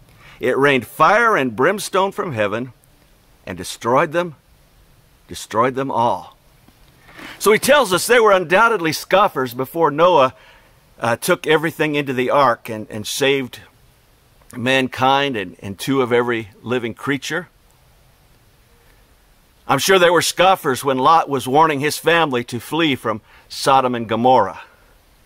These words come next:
And there are scoffers now saying that Jesus isn't going to come. But one day he is going to come, and the question is, where will you be? Now, back to this cemetery.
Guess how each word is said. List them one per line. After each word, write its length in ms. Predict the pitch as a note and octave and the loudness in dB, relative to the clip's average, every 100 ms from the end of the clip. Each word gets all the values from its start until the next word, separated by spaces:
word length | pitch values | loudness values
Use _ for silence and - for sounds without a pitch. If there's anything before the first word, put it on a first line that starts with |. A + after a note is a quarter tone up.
| _ _ _ _ _ _ _ _ _ _ _ _ _ _ - | _ _ _ _ _ _ _ _ _ _ _ _ _ _ -4
And 120 | D#3+ | 2
there 140 | F#3+ F#3+ | 4 4
are 60 | |
scoffers 560 | - - G#3 G3+ F3+ D#3+ | 2 0 2 2 -4 0
now 280 | G3 G3 D#3 | 2 4 2
saying 280 | - D#3+ | 2 0
that 140 | D3+ C3+ | -2 -4
Jesus 440 | A#2+ F#3+ D#3 C#3 | -2 0 0 -2
isn't 240 | E3 C#3+ A2 | -2 -2 0
going 240 | D3+ C#3 | 0 0
to 60 | C#3 | -6
come. 460 | - F#3+ B2+ F#2 _ _ _ _ _ _ _ _ _ - - - | -2 0 0 -4 _ _ _ _ _ _ _ _ _ -20 -8 0
But 120 | B2+ | 2
one 240 | F3 C4+ | 4 4
day 220 | B3+ C4 | 6 4
he 240 | G#3+ A3+ B3 | 2 0 2
is 160 | C4+ | 2
going 240 | D#3+ D3 C3 | 2 2 2
to 80 | C3+ | -4
come, 340 | - E3+ G3 | 2 2 2
and 100 | D#3+ | -2
the 80 | C#3 | -4
question 520 | - A#3 - E3 C3 | -2 0 0 -4 -4
is, 500 | A#2 B2+ D3+ - - _ _ _ _ _ _ | -2 -2 -4 -10 -14 _ _ _ _ _ _
where 160 | - C#3+ | -2 0
will 120 | C#3+ | 0
you 200 | C3+ B2 | 0 -2
be? 280 | F2+ F2+ - _ _ _ _ _ _ _ _ _ _ - - - | -4 -14 -16 _ _ _ _ _ _ _ _ _ _ -20 -16 -4
Now, 220 | C3 C#3 - | 0 0 -2
back 300 | B2 A3+ A#3+ | 0 2 2
to 80 | E3+ | -4
this 180 | E3 - | -4 -4
cemetery. 720 | - D#3 A#2+ - G#2 F#2 | -2 -2 -2 -4 -4 -6